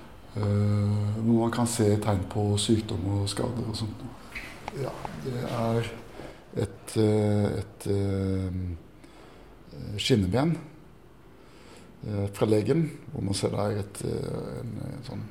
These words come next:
huggskade, antagelig fra kamp. Eh, Per kan etterpå fortelle oss mye om at det ser ut til at det før i tiden, altså i middelalderen, var mye mer vold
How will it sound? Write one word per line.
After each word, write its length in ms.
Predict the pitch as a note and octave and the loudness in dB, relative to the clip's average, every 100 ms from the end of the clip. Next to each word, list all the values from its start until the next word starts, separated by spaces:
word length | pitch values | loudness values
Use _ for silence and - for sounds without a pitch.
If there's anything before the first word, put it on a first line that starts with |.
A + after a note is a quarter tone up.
| G#2+ | -2
huggskade, 580 | A2+ - C#3+ B2+ A2 G2+ - - - - - - | -2 0 -4 -4 -4 -10 -12 -20 -20 -20 -14 -8
antagelig 320 | - G#2 G2+ | -4 -2 -4
fra 180 | - - | -4 -4
kamp. 400 | - G2+ - - - - - - - - - - - - - | -4 -6 -8 -16 -20 -20 -20 -20 -20 -20 -20 -20 -20 -18 -8
Eh, 640 | - G2+ G2 F#2+ F#2+ F#2+ G2 | -2 0 0 0 2 0 4
Per 320 | B2 G#2+ G#2+ A2 | 10 10 10 6
kan 120 | A2+ | 6
etterpå 280 | G#2 - G2 | 6 4 0
fortelle 280 | A2 F#2+ G2 | 2 4 4
oss 120 | G2+ | 6
mye 180 | G2+ F2+ | 6 6
om 260 | F#2 G2 - | 4 4 2
at 260 | G2 - - | -2 -6 2
det 480 | G2 F#2+ F#2+ - - - - - - - - - | 4 6 6 4 0 -8 -14 -14 -14 -16 -16 -10
ser 220 | - A2 | 0 2
ut 140 | F#2+ | 2
til 100 | - | 2
at 100 | G2 | 2
det 100 | - | 2
før 200 | G2+ G2+ | 6 6
i 20 | F2+ | 8
tiden, 220 | A2+ A2 | 6 6
altså 180 | F#2 G#2 | 8 8
i 220 | G2 G2+ | 10 10
middelalderen, 480 | G2+ F2+ F2+ G2+ G#2 | 8 8 4 6 6
var 160 | F#2 F#2 | 8 8
mye 340 | G2+ F#2+ G2+ | 8 8 8
mer 400 | G2+ F2+ F2 G2 G2 - | 8 6 6 6 6 0
vold 500 | A2 A#2 G#2+ C3+ | 4 8 8 8